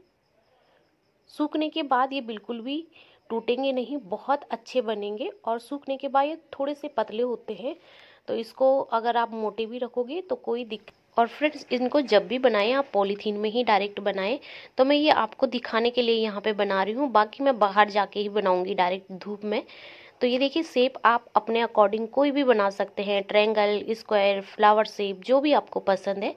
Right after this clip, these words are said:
तो मैं ना, इनमें टाइम बहुत लग रहा था और धूप बहुत ज़्यादा थी, तो मैंने थोड़े से आपको बताए हैं।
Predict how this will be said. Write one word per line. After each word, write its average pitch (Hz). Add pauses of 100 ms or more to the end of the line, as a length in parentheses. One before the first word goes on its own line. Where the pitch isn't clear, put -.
(580)
तो 240
मैं 240
ना, 302
इनमें 247 (120)
टाइम 247
बहुत 269
लग 247
रहा 233
था 254
और 269
धूप 208
बहुत 190
ज़्यादा 185
थी, 208
तो 233
मैंने 254
थोड़े 240
से 247
आपको 233
बताए 208
हैं। 302